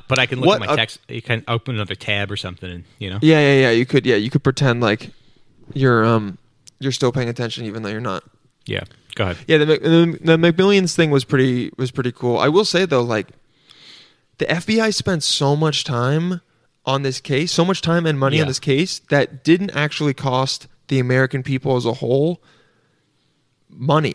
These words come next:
Speaker 2: because it was a private competition. So part of me was kinda like, "This is a waste of taxpayer money," you know?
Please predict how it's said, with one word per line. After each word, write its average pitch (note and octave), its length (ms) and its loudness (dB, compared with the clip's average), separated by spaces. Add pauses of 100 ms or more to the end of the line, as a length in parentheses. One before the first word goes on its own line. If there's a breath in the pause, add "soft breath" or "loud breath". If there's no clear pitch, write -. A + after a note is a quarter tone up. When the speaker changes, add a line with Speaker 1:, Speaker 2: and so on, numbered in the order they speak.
(140)
Speaker 2:
because C3+ 300 0
it C#3 40 4
was B2+ 180 2
a B2+ 40 0
private C3 680 -4
competition. C3+ 720 -4 (680)
So D3+ 160 2
part E3+ 260 0
of G3 60 -4
me D#3+ 100 -2
was C3 160 -2
kinda B2+ 200 0
like, A#2 340 -2
"This C#3 180 -2
is D3 120 0
a C3+ 60 6
waste B2+ 380 2
of B2 140 -4
taxpayer C3 560 -2
money," C3+ 300 -2 (460)
you C3+ 80 -2
know? B2+ 220 0